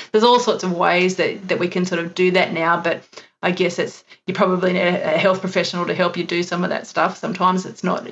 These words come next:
not stuff that's necessarily, you know, the natural way that you would do things.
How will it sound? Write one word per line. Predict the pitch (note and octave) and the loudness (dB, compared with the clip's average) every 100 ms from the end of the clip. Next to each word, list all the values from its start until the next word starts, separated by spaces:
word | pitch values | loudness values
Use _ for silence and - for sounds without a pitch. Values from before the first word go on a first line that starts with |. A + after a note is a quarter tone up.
| - | -10
not | - F3 F3+ F3+ | -6 0 0 0
stuff | - F3+ | -2 -2
that's | F3 - | -4 -2
necessarily, | F#3 F3 - - F3+ F3 F3 F3 E3+ F3 - - | 0 0 -2 -2 2 2 2 0 -2 -4 -14 -4
you | G3 | 2
know, | F#3 | 4
the | F#3 | 4
natural | F#3 F#3 - F#3 E3+ | 4 2 0 -2 0
way | F#3 F3+ | 0 0
that | F3 | 0
you | F3 | -2
would | F3+ E3+ | -2 -2
do | E3+ F#3 | -2 -2
things. | E3 A#2 F#3 - | -4 -6 -8 -8